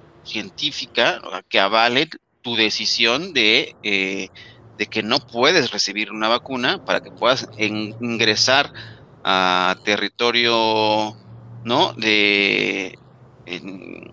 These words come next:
Australia, australiano, y participar en el torneo". No lo cumplió, lo tuvieron retenido, pasó la noche en el, en el aeropuerto allá en Melbourne, y hoy le han dicho, "¿Sabes qué, mijo?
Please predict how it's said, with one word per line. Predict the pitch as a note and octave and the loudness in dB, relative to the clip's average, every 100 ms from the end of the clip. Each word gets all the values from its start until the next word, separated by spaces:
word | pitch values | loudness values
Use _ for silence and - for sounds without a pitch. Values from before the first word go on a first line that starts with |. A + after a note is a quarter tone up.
| - - - | -20 -20 -2
Australia, | G#2+ G#2+ - D3+ B2+ A#2+ F3 | -2 0 2 4 6 4 4
australiano, | A2+ - A#2 B2+ C3+ D#3 | 0 0 4 4 4 4
y | D3+ | 0
participar | - - - - B2 | 0 -4 -6 0 4
en | B2+ | 4
el | B2+ | 2
torneo". | C3 D#3+ D#3 - _ | 0 2 2 0 _
No | B2+ D3 E3+ | -6 0 2
lo | F#3+ F#3+ - | 4 2 0
cumplió, | F3+ E3 F#3+ F3+ G3 B3+ _ _ - _ _ - - - | -8 -6 0 2 2 0 _ _ -20 _ _ -20 -20 -16
lo | G#2 G#2 | -12 -4
tuvieron | A#2 C#3 C#3 | 0 2 0
retenido, | C#3+ C#3 D3+ E3 | 0 2 2 2
pasó | - A2 A#2 | 2 0 0
la | |
noche | A#2+ A#2+ B2+ | 0 0 0
en | B2 | 2
el, | A#2+ A#2 | 2 0
en | B2 A#2+ | 0 4
el | |
aeropuerto | A#2+ A#2+ - B2+ B2 B2 A#2+ G2+ | 4 4 0 -4 0 -2 -2 -4
allá | G#2+ A2 A2+ B2 | -2 0 4 4
en | A#2+ B2+ | 4 2
Melbourne, | C#3 C#3 B2+ C#3+ F3+ - _ | 2 2 2 0 0 -6 _
y | G2+ G2+ | -6 0
hoy | A2+ D3+ E3+ - - | 2 4 2 -4 -18
le | G2+ G2 | -4 -2
han | G#2 | -2
dicho, | A#2+ A2+ D3 E3 | -4 -4 -4 -6
"¿Sabes | - G2 G#2 | -6 -4 -4
qué, | - | -2
mijo? | A#2+ B2 D3 | -4 -2 -6